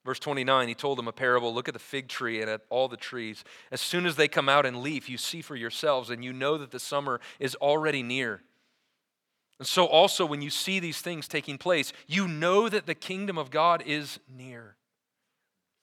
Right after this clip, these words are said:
Like, you know how to read the size of the plants?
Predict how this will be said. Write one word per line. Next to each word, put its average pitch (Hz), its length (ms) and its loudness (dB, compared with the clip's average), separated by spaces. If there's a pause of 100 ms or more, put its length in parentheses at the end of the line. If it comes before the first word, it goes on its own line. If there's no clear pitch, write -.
(380)
Like, 143 120 -10 (200)
you 170 160 -6
know 240 160 -2
how 269 120 0
to 175 60 0
read 139 380 -6
the 151 80 -8
size 165 300 -6
of 143 80 -12
the 131 60 -10
plants? 151 440 -10